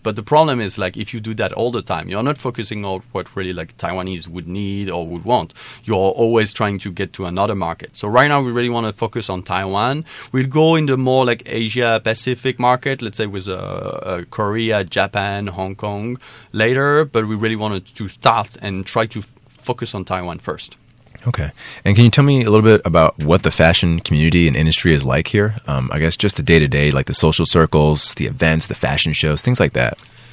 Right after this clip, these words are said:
Speaker 1: So we were really lucky because recently there was the first, uh, Taiwanese Fashion Week, uh, Taipei Fashion Week, uh, that was, uh, last week actually.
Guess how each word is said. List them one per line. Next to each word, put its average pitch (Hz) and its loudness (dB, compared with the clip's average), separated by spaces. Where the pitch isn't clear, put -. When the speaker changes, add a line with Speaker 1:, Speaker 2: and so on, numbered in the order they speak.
Speaker 1:
So 160 2
we 160 -6
were 175 0
really 196 -2
lucky 180 -2
because 165 -6
recently 156 -4
there 135 -2
was 120 0
the 117 -4
first, 135 -4
uh, 101 -4
Taiwanese 120 -2
Fashion 139 -4
Week, 175 -8
uh, 98 -10
Taipei 113 -4
Fashion 117 -6
Week, 135 -6
uh, 101 -8
that 104 0
was, 101 -4
uh, 87 -8
last 92 -4
week 139 -6
actually. 135 -6